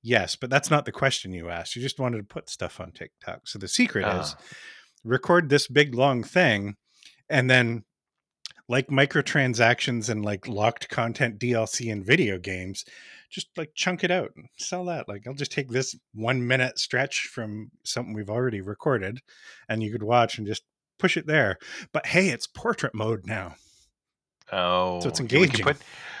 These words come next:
Speaker 2: we could put blurry bars down the side to make it look like it's, like, full-size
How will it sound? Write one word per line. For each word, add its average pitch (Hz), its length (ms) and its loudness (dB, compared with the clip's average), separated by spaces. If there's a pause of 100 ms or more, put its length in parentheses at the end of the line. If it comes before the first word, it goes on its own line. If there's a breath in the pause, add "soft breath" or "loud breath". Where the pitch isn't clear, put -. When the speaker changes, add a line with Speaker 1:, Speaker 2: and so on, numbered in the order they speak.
(140 loud breath)
Speaker 2:
we 151 120 4
could 151 220 2
put 151 320 2
blurry 123 380 6
bars 107 440 4
down 95 240 4
the 95 80 -8
side 110 480 4
to 95 60 -8
make 98 220 -2
it 87 80 -4
look 120 240 0
like 90 360 0
it's, 85 460 -6
like, 85 140 -8
full-size 92 720 0